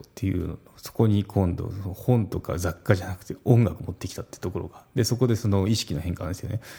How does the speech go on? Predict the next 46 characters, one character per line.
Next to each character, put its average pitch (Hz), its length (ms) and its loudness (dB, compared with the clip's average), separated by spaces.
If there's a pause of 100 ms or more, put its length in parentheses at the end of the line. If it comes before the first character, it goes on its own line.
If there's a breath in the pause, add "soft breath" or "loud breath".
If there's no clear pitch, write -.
(140 loud breath)
音 123 140 6
楽 110 200 2
っ - 20 -20
て - 100 0
い 143 60 6
う 147 40 4
の 143 140 2
は、 117 220 0
そ - 140 -6
の、 85 220 -2 (580)
違 113 120 6
法 98 240 4
な 101 100 4
も 101 140 4
の 101 180 4
を 92 100 2
い 92 60 2
ろ 90 120 2
い 90 40 0
ろ 92 80 -4
探 92 260 -4
し - 80 -12
て 92 200 -2 (320 loud breath)
ダ 101 160 8
ウ 104 60 6
ン 95 60 4
ロ 101 120 4
ー - 20 2
ド 90 60 2
す - 160 -2
る 98 60 2
も 95 140 4
の 120 100 4
じ 113 60 2
ゃ 110 40 4
な 113 60 2
く - 80 -6
て、 - 100 -10
ち - 60 -4
ゃ 98 60 6
ん 87 60 2
と 90 100 -4
正 - 220 2
規 - 140 0
品 113 300 2
を、 117 260 2